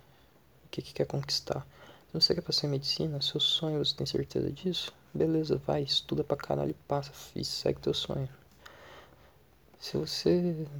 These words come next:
não tem certeza, acha que foi a sociedade que botou, seus pais que botou isso na tua cabeça, cara, procura alguma coisa que tu gosta. Começa lendo,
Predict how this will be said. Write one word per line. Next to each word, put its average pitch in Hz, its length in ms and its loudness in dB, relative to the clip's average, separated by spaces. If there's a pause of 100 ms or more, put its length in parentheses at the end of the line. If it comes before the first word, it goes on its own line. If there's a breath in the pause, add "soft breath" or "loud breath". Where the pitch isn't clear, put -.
(140)
não 165 160 0
tem 170 120 -4
certeza, 143 720 2 (160)
acha 143 240 -4
que - 220 -4
foi - 220 -2
a 143 40 0
sociedade 151 600 2
que 139 360 2 (160)
botou, 147 560 0 (160)
seus - 220 -2
pais 156 260 4
que 139 80 -2
botou 139 320 0
isso 139 120 -4
na 139 80 -8
tua 139 120 -6
cabeça, 156 480 -2 (480 loud breath)
cara, 160 400 -2 (960 loud breath)
procura - 340 -4
alguma 160 220 0
coisa 151 220 0
que - 80 -20
tu 151 100 -10
gosta. 147 420 2 (560 loud breath)
Começa 143 380 -2
lendo, 147 420 2